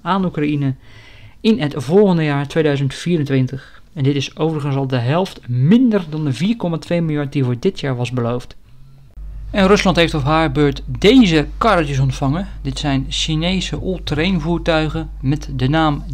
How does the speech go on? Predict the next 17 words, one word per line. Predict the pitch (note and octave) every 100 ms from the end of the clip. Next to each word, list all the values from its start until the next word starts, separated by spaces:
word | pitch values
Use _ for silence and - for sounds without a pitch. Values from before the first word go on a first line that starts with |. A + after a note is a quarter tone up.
| A#2+
Desert | G3 G3+ E3+ - -
Cross | - G3+ E3+ - - - - -
Thousand | - A#3 G#3 C#3+ D#3 C3+ -
Three. | - D#3+ A3+ C#4+ - - - - - - -
Nou, | A#2
deze | A#2+ B2+ B2
voertuigen | C#3 C3+ C3 B2+
worden | C3+ C3
momenteel | C3+ C3 E3 E3+
gebruikt | C#3+ D3 C#3 D3+
in | C#3
bijvoorbeeld | C3 D3 D3 B2+
de | C3+ C3
geboste | - C#3 A#2 A#3 - - D3+
gebieden | D3+ C3+ F3 D3+
nabij | C3+ B2+ B2+ B2
Krinky. | - G3 G#3 - C3